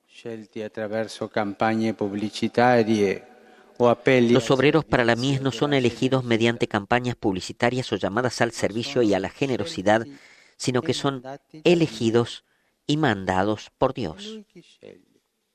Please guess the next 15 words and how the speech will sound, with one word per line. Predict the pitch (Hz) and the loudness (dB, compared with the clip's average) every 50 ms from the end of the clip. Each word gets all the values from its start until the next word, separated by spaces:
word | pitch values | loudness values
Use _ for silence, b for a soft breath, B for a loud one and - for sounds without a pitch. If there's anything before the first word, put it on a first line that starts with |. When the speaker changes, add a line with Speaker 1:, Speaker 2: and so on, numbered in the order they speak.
| _ _ _ _ _ _ _ _ _ _ _ _ | _ _ _ _ _ _ _ _ _ _ _ _
Speaker 2:
Es | - - - - | -6 -6 -2 2
Él | 175 156 110 101 | 2 4 4 4
el | 98 92 - | 0 -2 -4
que | - - 98 95 95 95 | -2 2 4 4 4 4
elige, | 98 104 104 - - - - - 92 90 - - | 2 0 -2 -4 -8 -10 -8 -6 -6 -6 -6 -8
es | 104 - - - - | -8 -6 -4 -2 0
Él | 143 135 113 | 0 2 2
el | 104 104 101 | 0 0 -2
Speaker 1:
Lui | 85 - | -6 -8
chi | - 104 104 | -8 -8 -6
Speaker 2:
que | |
Speaker 1:
dà | 104 127 127 | -6 -8 -12
la | 123 123 | -12 -14
missione. | 123 127 123 117 _ _ 110 107 | -16 -18 -18 -20 _ _ -4 -4
Speaker 2:
envía, | 104 107 107 107 120 107 101 98 90 85 82 | -4 -4 -6 -6 -6 -4 -2 -2 -4 -4 -6